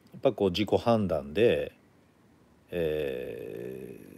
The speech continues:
ー、やってかないと、お、自分も、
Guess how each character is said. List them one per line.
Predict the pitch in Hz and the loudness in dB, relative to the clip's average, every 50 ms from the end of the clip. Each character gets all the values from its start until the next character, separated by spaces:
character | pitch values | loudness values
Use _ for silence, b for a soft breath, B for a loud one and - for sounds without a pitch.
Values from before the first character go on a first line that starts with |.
| - - - 87 | -18 -16 -14 -6
ー、 | 101 | -2
や | 98 92 | -2 -2
っ | |
て | 85 - - - 95 | -2 -2 -4 -4 2
か | - 98 92 | 2 2 2
な | 87 78 71 | 2 0 -4
い | 67 - - | -6 -6 2
と、 | - 117 110 90 67 - - - _ _ _ _ _ _ _ _ _ _ _ _ _ _ _ - | 4 6 6 6 4 0 -10 -20 _ _ _ _ _ _ _ _ _ _ _ _ _ _ _ -10
お、 | 104 92 82 78 73 67 58 60 62 62 62 64 - - - | -8 -6 -4 -4 -6 -6 -8 -10 -12 -12 -14 -16 -18 -14 -10
自 | 95 98 101 | -6 -6 -4
分 | 98 107 110 113 | -2 0 0 2
も、 | 113 98 82 69 - | 2 2 0 0 -4